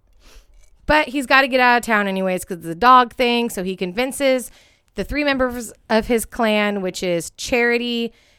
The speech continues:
his right-hand man, Scotty, and another friend, Dana,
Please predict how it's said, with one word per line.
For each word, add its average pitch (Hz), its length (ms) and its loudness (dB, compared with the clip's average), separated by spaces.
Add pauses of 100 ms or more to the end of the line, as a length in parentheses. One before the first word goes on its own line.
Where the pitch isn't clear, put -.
his 180 240 -6
right-hand 214 420 0
man, 208 240 -2
Scotty, 208 840 2 (100)
and 180 260 -6
another 196 300 -2
friend, 180 380 -4
Dana, 175 560 0